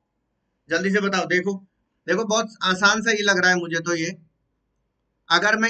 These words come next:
इससे, इससे भाग करता हूं तो मैं ये क्या कर रहा हूं, पांच से भाग कर रहा हूं। क्या कर रहा हूं यहाँ पर, पांच से भाग कर रहा हूं, ठीक है।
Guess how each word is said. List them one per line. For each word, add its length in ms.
इससे, 360
इससे 280
भाग 220
करता 320
हूं 220
तो 160
मैं 200
ये 200
क्या 200
कर 160
रहा 100
हूं, 200
पांच 260
से 180
भाग 220
कर 140
रहा 120
हूं। 120
क्या 160
कर 160
रहा 100
हूं 80
यहाँ 160
पर, 220
पांच 300
से 160
भाग 240
कर 160
रहा 120
हूं, 80
ठीक 160
है। 140